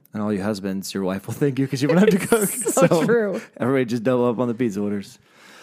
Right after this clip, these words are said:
Speaker 1: Speaking of December and the chaos that is December, we are actually, um, taking kind of a hiatus until the beginning of the year because December is a wild and crazy time.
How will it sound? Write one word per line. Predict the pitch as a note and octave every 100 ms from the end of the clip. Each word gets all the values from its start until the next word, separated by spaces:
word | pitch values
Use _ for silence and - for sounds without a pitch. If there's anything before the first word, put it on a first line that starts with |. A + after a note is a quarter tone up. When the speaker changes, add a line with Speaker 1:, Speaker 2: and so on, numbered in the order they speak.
| - - - _ -
Speaker 1:
Speaking | - D#4 D4+ E4+
of | A3+ D3
December | E3 C#3+ - E3+ E3+ D3 C3+ B2+
and | B2+ B2+
the | B2+
chaos | - C#3 B2+ B2 A2 -
that | A2+
is | A2+
December, | G2 G2+ G#2+ F2 C2 B1 - - - - _ _ -
we | C#3 G3+ A3+
are | F3+ D3 C#3
actually, | C3 C3 - C3+ C3+ B2+ B2 A#2
um, | G#2+ G#2+ G#2 G#2 G#2 _ _ -
taking | B2+ B2+ B2 B2 A#2+ - _ _ _ -
kind | - A#2
of | G#2+
a | G#2
hiatus | F#2+ - G#2+ G#2 G#2 A2 B2+ - - A2
until | G#2 G2+ - G#2 G2+ G2 G2+ G2
the | F#2+
beginning | G2 G2+ G2
of | G2
the |
year | F#2+ F#2+ G#2 B2+ _ _ _ _ _ _ -
because | B2+ A#2+ A#2+
December | G#2 G2+ A2+ G2+ G2
is | F#2+ - - _ -
a |
wild | F#2 F#2 F#2
and | F#2
crazy | F#2 F2+ F#2+
time. | - D#3 D#3 D3